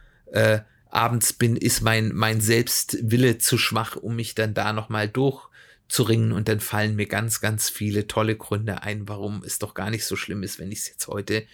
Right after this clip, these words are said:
nicht tue. Und der nächste Punkt ist, wie gehen wir mit unserem emotionalen Erfahrungsgedächtnis aus, um? Also der größte Fehler, den man dort macht, ist eben zu denken, okay,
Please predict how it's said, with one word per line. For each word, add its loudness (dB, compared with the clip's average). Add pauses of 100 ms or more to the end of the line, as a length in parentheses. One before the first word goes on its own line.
(280)
nicht 4
tue. -12 (2250)
Und 2 (1500)
der 4
nächste 4
Punkt 2
ist, 0 (280)
wie -2
gehen 2
wir 2
mit -2
unserem 0
emotionalen -4
Erfahrungsgedächtnis -6
aus, -20
um? -12 (240)
Also 2
der 2
größte 2
Fehler, 4
den 2
man 0
dort -4
macht, -2
ist -2
eben -4
zu -4
denken, -2
okay, -4